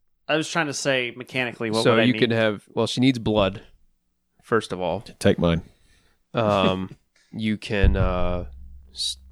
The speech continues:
Speaker 2: so Phoenix blood isn't the same as human blood. It's cold flame.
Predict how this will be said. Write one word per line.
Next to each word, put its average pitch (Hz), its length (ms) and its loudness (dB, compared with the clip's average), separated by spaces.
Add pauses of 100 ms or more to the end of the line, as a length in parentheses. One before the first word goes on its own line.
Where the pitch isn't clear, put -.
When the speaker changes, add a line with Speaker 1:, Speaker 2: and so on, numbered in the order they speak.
Speaker 2:
so 98 360 -2
Phoenix 98 320 -2
blood 90 220 0
isn't 80 140 -6
the - 60 -6
same - 220 -4
as - 180 -10
human 58 260 -8
blood. 69 200 -6 (460)
It's - 180 -8
cold - 300 -2
flame. 69 400 -4